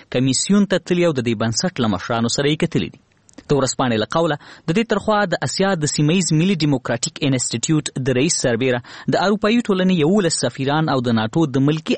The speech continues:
استازي په ګډون د ملګرو ملتونو د سرمنشي ځانګړی استازي هم د انتخاباتو خپلواک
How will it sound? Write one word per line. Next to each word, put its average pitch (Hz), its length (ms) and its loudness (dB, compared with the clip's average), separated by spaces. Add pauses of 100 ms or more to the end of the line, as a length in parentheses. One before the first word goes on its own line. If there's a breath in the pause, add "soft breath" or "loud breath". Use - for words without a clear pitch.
(100)
استازي 120 400 -2
په 110 80 0
ګډون 165 260 2 (320 loud breath)
د 165 100 4
ملګرو 190 340 2
ملتونو 180 360 0
د 135 140 -4
سرمنشي 120 500 2
ځانګړی 147 360 2 (120)
استازي 135 440 -2
هم 139 200 0
د 110 100 0
انتخاباتو 107 580 -4
خپلواک 123 460 0